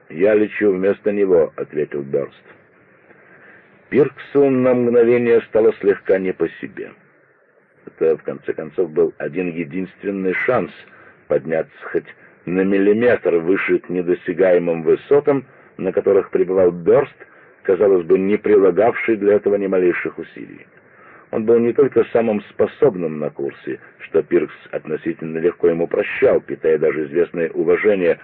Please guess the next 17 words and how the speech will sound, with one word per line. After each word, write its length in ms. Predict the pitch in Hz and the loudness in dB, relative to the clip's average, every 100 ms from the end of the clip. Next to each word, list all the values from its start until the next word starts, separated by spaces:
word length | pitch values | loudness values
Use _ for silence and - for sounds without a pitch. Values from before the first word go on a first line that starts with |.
| - - | -12 -8
к 60 | |
математическим 800 | 87 82 85 82 87 - - 87 | -6 -4 -4 -6 -6 -16 -12 -12
способностям 920 | - 107 95 147 127 82 73 - 78 | -6 -4 -2 0 0 0 -6 -8 -4
Бёрста 500 | 73 73 - _ 69 - - - - | -2 -2 -4 _ -6 -6 -16 -20 -20
с 60 | - | -6
того 180 | 151 127 | 0 0
дня, 260 | 98 90 | 2 0
как 180 | 82 82 | 0 -4
стал 220 | - 87 - | 0 -2 0
свидетелем 580 | 90 92 98 95 87 85 | -4 -2 -2 -2 -4 -2
его 200 | 85 87 | 0 0
мужественного 800 | 87 110 107 - 98 98 98 98 - | 2 -2 -2 -6 -6 -2 0 0 -2
состязания 640 | 92 - 85 95 98 92 | -8 -6 -4 -2 0 -2
с 100 | - | -4
вычислительной 640 | 82 78 73 87 87 92 95 | -6 -6 -10 -10 -10 -6 -4
машиной. 480 | 107 - - 50 - _ - - - - - _ | -2 -2 -6 -8 -20 _ -20 -20 -20 -20 -20 _
Бёрст 420 | 69 82 123 127 | 0 2 4 2